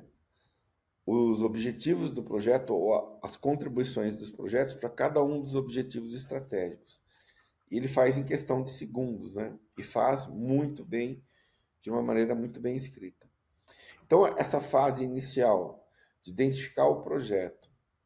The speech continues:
que diz o porquê que nós estamos fazendo,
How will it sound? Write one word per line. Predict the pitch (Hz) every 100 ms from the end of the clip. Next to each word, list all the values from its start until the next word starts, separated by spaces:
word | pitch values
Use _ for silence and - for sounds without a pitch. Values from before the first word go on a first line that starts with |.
| _ _ _ _ _ _
que |
diz | 98 117 131
o | 123
porquê | - - 151 139 - - 160 -
que | -
nós | 104 101 98
estamos | - 104 104 104
fazendo, | 98 95 120 131 135